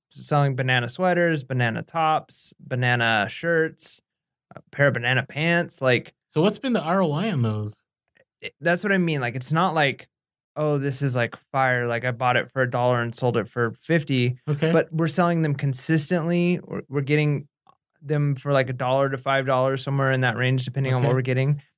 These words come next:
Speaker 1: and selling them for, like, fifteen to twenty dollars.
Speaker 2: Okay.
Speaker 1: So, yeah. So, like, uh, y-,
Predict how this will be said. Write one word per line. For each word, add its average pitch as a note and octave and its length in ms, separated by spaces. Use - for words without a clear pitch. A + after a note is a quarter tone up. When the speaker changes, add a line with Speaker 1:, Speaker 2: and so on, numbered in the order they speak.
Speaker 1:
and C#3+ 160
selling C#3 280
them C#3+ 160
for, C3+ 100
like, B2+ 280
fifteen C#3+ 320
to D3 80
twenty E3+ 240
dollars. - 440
Speaker 2:
Okay. F#3 380
Speaker 1:
So, A3 100
yeah. G#3 220
So, D#3+ 200
like, D3+ 260
uh, - 120
y-, B2+ 100